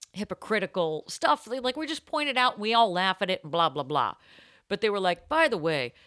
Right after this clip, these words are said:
there's a Mennonite couple who is a regular here, and they like to sit front and center." And I was like, "Awesome. Can't wait for them to walk out." And we're sort of prepping ourselves for a walkout. I said, "We gotta keep an abacus on the set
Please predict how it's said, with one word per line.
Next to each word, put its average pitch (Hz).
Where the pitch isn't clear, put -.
there's 285
a 220
Mennonite 175
couple 143
who 156
is 156
a 180
regular 165
here, 147
and 147
they 214
like 277
to 185
sit -
front 196
and 151
center." 160
And 139
I 139
was 147
like, 143
"Awesome. 202
Can't -
wait 269
for 247
them 202
to 185
walk 175
out." 127
And 262
we're 240
sort 233
of 196
prepping 196
ourselves 196
for 165
a 151
walkout. 156
I 147
said, 175
"We 175
gotta 170
keep -
an 160
abacus 156
on 156
the 160
set -